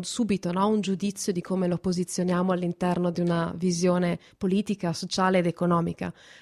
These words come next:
Sinceramente la carne coltivata ha una potenzialità enorme, molto interessante come industria,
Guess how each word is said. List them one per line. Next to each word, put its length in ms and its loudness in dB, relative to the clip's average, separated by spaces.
Sinceramente 1000 2
la 260 0
carne 480 2
coltivata 920 0
ha 380 0
una 180 2
potenzialità 880 -4
enorme, 540 2
molto 440 4
interessante 800 0
come 200 2
industria, 640 0